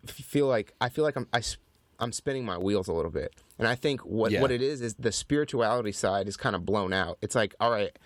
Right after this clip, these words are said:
Speaker 1: with all of the potential to understand this that, that I have, I fully understand every facet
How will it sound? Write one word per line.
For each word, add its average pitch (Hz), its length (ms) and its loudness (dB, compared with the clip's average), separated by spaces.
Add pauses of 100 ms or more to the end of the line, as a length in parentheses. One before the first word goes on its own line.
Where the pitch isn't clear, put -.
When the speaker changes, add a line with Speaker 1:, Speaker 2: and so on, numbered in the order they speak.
(600)
Speaker 1:
with 120 300 0
all 151 400 4
of 120 280 -2
the 107 440 -2 (840)
potential 120 840 -2 (760)
to 123 360 0
understand 117 600 -2
this 80 240 -6
that, 98 240 2
that 104 240 0 (100)
I 107 160 0
have, 92 460 -6 (1600)
I 120 440 0 (280)
fully 151 580 -2
understand 120 640 -4 (140)
every 131 340 0
facet 113 720 -4